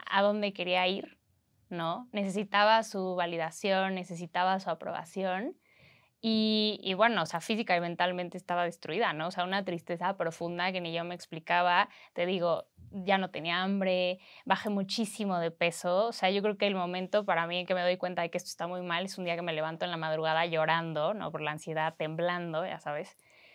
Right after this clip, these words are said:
Y me veo al espejo y unas ojeras enormes, este, había ido al gimnasio ese día, tenía moretones en la columna, de que ya no tenía grasa y hacía abdominales y, o sea, ¿sabes? Fue algo muy, muy brutal.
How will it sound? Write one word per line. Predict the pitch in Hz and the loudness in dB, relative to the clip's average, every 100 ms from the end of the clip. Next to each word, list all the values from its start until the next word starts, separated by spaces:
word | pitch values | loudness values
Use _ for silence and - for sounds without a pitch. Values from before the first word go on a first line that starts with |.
| _ _ | _ _
Y | - | 0
me | 202 208 | 4 6
veo | 214 233 | 8 10
al | 247 | 10
espejo | 233 196 - 214 226 | 8 2 0 0 2
y | |
unas | 220 220 214 | 2 0 -2
ojeras | 196 214 208 208 | 0 4 4 2
enormes, | 202 196 196 202 202 196 190 196 | -2 0 0 0 0 0 -2 -2
este, | 196 - 185 | -8 -6 -2
había | 185 190 | 0 2
ido | |
al | 196 | 2
gimnasio | 196 170 170 185 | 0 -4 -4 -4
ese | 190 190 170 | -6 -6 -6
día, | 180 180 175 175 | -4 -2 0 0
tenía | 175 175 | -4 -8
moretones | 180 185 175 185 190 190 | -4 -2 -2 -2 -4 -4
en | 170 | -6
la | 165 | -6
columna, | 170 175 190 196 190 | -6 -4 -4 -4 -4
de | 185 | -4
que | 170 175 | -2 0
ya | 180 | 0
no | 220 | 0
tenía | 175 175 180 180 | -4 -2 0 4
grasa | 180 180 - 170 | 6 4 4 2
y | 170 | 2
hacía | 147 156 | 2 0
abdominales | 165 185 175 170 165 165 165 170 - | 2 2 2 0 2 2 2 2 0
y, | 170 160 | -4 -4
o | 190 | -2
sea, | 202 | -4
¿sabes? | 190 208 226 254 | 4 8 8 6
Fue | 285 | 6
algo | 311 320 | 6 4
muy, | 277 285 | 2 2
muy | 285 240 240 | 2 2 0
brutal. | 247 247 190 170 180 | 0 0 4 4 4